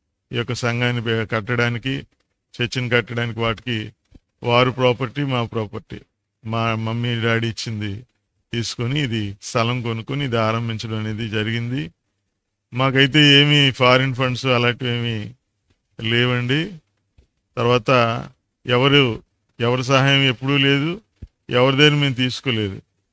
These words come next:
ఎప్పుడు కూడా ఎవరి దగ్గర మేము చేయి చాపలేదు. ఒకరికి ఇవ్వడమే తెలుసు కానీ తీసుకోవడం అనేది మాకు తెలియదు. ఏమన్నా ఒకవేళ ఇచ్చిపుచ్చుకోవడాలు ఏమన్నా ఉంటే మేము మోసపోయాం కానీ ఇతరులని ఎవరిని కూడా మేము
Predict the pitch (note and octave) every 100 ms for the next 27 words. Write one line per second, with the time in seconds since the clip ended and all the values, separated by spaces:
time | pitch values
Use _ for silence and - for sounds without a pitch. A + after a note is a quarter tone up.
0 | _ C3 A#2+ D3+ D3+ D#3 D3 C3 B2+ C#3+
1 | C#3+ C#3+ A#2 B2 A#2+ B2 A2 G#2 G2+ F#2
2 | - _ _ _ _ B2 B2+ A#2 B2 C3
3 | D3 D3+ C#3 C#3 A#2+ C#3 C#3 C3+ A#2+ A#2+
4 | - _ _ _ _ B2+ C3+ - D3+ C#3
5 | C3 C#3 C#3 B2 A2+ A#2 A#2 G#2 - _
6 | _ _ _ _ _ _ - B2 C3+ D3+
7 | D#3 D3 D3 C#3+ - _ _ _ _ _
8 | _ _ - A2+ B2+ C3 C#3 C3+ A#2 A#2+
9 | - _ _ _ - A#2+ B2+ C#3+ - -
10 | C#3+ C#3 C3+ C3 C3+ C3+ C3 C3+ A#2+ A#2
11 | C#3+ _ _ _ _ - B2 B2+ B2 C3
12 | B2 D3+ D#3 D3+ D3 D3+ D3 B2+ D3 C#3
13 | C3 C3 C3 C3 B2+ B2 B2+ F3